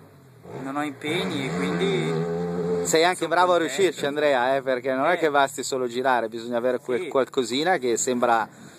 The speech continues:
Speaker 2: sembra esserci dentro di te,
Speaker 1: Sì,
Speaker 2: ecco.
Speaker 1: sì, beh, però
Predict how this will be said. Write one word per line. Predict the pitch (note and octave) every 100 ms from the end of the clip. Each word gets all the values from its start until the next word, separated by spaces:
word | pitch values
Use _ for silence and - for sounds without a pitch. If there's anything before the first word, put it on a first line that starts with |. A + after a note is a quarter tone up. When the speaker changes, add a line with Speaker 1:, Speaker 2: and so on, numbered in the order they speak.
| -
Speaker 2:
sembra | - D3 C3 B2+ C3+
esserci | D3+ - C3+ C#3
dentro | B2+ A#2 A#2
di | A2
te, | A#2 C#3
Speaker 1:
Sì, | F#3
Speaker 2:
ecco. | A#2+ G#2 - - -
Speaker 1:
sì, | D#3 D3
beh, | B2 B2+ -
però | A#2+ C#3 D3+